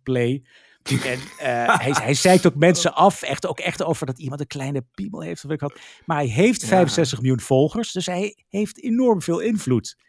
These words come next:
Speaker 1: En ja, hij doet maar wat. Dus inderdaad, die S E C kreeg hij op zijn dak, omdat hij zei van, "Nou, ik denk dat ik Tesla van de beurs ga halen." Ja, niet. En dan heeft hij over Bitcoin. Als hij maar gewoon het woord Bitcoin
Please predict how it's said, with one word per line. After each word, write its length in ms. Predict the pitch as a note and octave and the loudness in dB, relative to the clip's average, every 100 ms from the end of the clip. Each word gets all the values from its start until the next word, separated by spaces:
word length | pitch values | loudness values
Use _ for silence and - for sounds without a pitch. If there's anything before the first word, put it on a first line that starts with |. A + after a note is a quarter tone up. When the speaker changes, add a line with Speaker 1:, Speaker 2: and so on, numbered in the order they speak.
| _ _ _ | _ _ _
Speaker 1:
En 440 | _ F#3+ F#3 E3+ - _ _ _ _ | _ 2 2 2 -4 _ _ _ _
ja, 140 | - D3+ | -8 -6
hij 180 | - E3+ | -4 2
doet 200 | A#3 A#3+ | 4 6
maar 120 | F3 | 6
wat. 260 | C3 G#2 - | 6 2 -2
Dus 160 | D#3 E3 | -2 0
inderdaad, 540 | F3+ G3+ A3 G3 - - | 2 4 4 4 -2 -12
die 200 | - E3+ | -4 0
S 60 | - | 0
E 260 | D#3+ A3+ | 2 4
C 40 | A3 | 6
kreeg 160 | E3+ D#3 | 4 0
hij 80 | |
op 60 | D3+ | 0
zijn 120 | C#3 | 0
dak, 200 | B2+ B2 | 2 2
omdat 180 | B2 C3+ | 2 -2
hij 80 | C3 | -2
zei 180 | C#3+ C3 | -2 0
van, 140 | B2+ | 0
"Nou, 220 | C3+ G#3 | 0 0
ik 80 | G3+ | 0
denk 180 | F#3 E3+ | 0 -2
dat 120 | E3 | -4
ik 80 | C#3+ | -4
Tesla 260 | - C#3 C3 | -2 -2 -4
van 120 | A#2 | -4
de 80 | G#2 | -4
beurs 260 | C3 D#3 | 0 -2
ga 120 | - D3 | -2 -6
halen." 420 | D3 C#3 C#3+ D#3 _ _ - | -6 -6 -6 -10 _ _ -14
Ja, 200 | A#2 F2 - | -12 -10 0
niet. 400 | D3+ F#3+ - _ - - | 0 0 -6 _ -20 -18
En 160 | - B2+ | -6 -6
dan 100 | B2+ | -2
heeft 140 | C3 | -2
hij 100 | C#3 | -2
over 200 | A2+ A#2+ - | -4 -4 0
Bitcoin. 580 | D3 - D#3+ D#3+ F3 | 0 4 6 6 4
Als 160 | - C3+ | 0 -4
hij 100 | E3 | 0
maar 160 | F3+ E3 | 0 2
gewoon 180 | F#3 | 0
het 120 | E3 B2 | 0 0
woord 400 | F#3 G#3+ - A2+ | 2 2 0 2
Bitcoin 640 | - - F3+ D3 B2 | 2 2 2 2 0